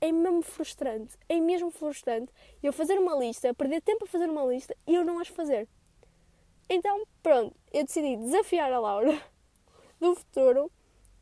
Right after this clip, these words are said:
e pensar: ok, Laura, tu só vais ter uma resolução, tu vais ter que a fazer, porque senão vai parecer mesmo muito mal.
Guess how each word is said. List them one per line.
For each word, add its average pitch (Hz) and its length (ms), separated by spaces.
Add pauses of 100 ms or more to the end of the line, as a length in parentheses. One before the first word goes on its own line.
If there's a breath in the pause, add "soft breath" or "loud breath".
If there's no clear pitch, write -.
(140)
e 320 100
pensar: 311 400
ok, 277 240
Laura, 233 260
tu - 80
só 285 120
vais 285 140
ter 277 140
uma 277 140
resolução, 269 440
tu - 60
vais 277 160
ter 277 120
que 277 80
a 269 40
fazer, 254 280
porque - 140
senão 269 120
vai 269 120
parecer 269 220
mesmo 277 320
muito 277 380
mal. 247 400